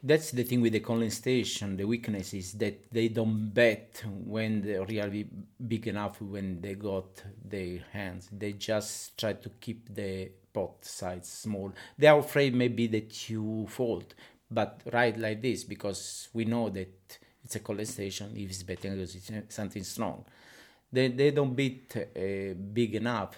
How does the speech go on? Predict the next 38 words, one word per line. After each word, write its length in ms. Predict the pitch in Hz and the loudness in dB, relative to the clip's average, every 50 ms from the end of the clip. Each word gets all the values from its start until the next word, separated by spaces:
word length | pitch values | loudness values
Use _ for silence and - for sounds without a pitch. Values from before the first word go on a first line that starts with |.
| - 107 | -14 -10
sometimes 380 | - 107 98 95 - 104 101 | -6 -6 -4 -2 -2 -2 -2
when 160 | 101 104 104 | -2 -2 -4
they, 80 | 101 - | -4 -4
they 220 | - 143 120 110 107 | -6 -4 -2 -2 0
get 220 | 107 110 104 - - | 0 0 -2 -2 -4
a 20 | 92 | -2
hand. 340 | 98 98 95 92 98 98 - - - - - _ | -2 0 0 -2 -4 -6 -8 -14 -20 -20 -8 _
And 100 | 135 131 | -2 2
sometimes 320 | - 151 151 139 165 165 156 | 2 2 4 4 4 4 4
you 80 | 131 117 | 4 4
go 100 | 120 113 | 4 2
to 140 | - 120 | 2 0
draw 440 | 117 107 - 120 139 170 147 101 95 | -2 -2 0 4 6 8 8 6 4
as 140 | 98 92 92 | 2 0 0
well, 500 | 113 123 113 101 95 104 110 117 123 131 - - _ | 2 2 4 4 4 2 0 -2 -4 -6 -8 -12 _
and 140 | - 113 107 | -8 -2 2
then 140 | 117 123 120 | 2 2 2
sometimes 380 | 117 - 123 117 117 135 135 127 | 2 0 0 0 2 2 2 2
you 60 | 113 | 0
can 220 | 120 - 113 113 | 0 -2 -4 -4
call, 540 | 113 - - 123 123 127 123 123 139 139 - - _ _ _ _ | -2 2 4 6 8 8 6 4 2 -4 -10 -16 _ _ _ _
and 80 | - 110 | -4 -2
you 220 | 107 107 117 117 | 0 2 0 0
get 100 | 117 - | 0 -2
a 40 | 113 | -6
draw, 360 | 104 98 - - 113 110 107 | -6 -6 -4 -2 0 0 2
you 100 | 98 95 | 0 0
get, 200 | 95 104 101 92 - - - - | 0 -2 -2 -2 -4 -10 -18 -10
you 200 | - 139 123 120 | -4 0 0 0
get 320 | 110 110 107 98 - - | 2 2 0 0 0 -4
paid 220 | - 101 98 92 98 | -8 -8 -6 -4 0
off. 400 | - 64 - 87 - - - - _ - - - - - - - - - - _ _ _ - | 0 0 0 0 -4 -10 -18 -20 _ -20 -20 -20 -20 -20 -20 -20 -20 -20 -20 _ _ _ -14
Then, 680 | 135 127 120 117 110 110 127 127 127 131 127 127 127 | -10 -8 -8 -6 4 10 10 12 12 12 10 8 8
uh, 140 | 123 123 120 - - - _ _ _ _ | 8 6 4 0 -4 -14 _ _ _ _
it's, 360 | 131 123 - - - - - - | -8 -6 -4 -4 -2 0 4 6
uh, 280 | 127 120 117 117 113 117 117 - _ _ _ _ _ _ _ _ _ _ _ _ _ _ _ _ | 8 8 8 8 6 4 -2 -10 _ _ _ _ _ _ _ _ _ _ _ _ _ _ _ _
it's 300 | 135 127 - - - - | -6 -6 -4 -8 -4 -2
easy 640 | 151 160 160 156 - - 131 127 123 120 120 - - | 0 0 0 -2 -2 0 2 4 4 4 2 -4 -10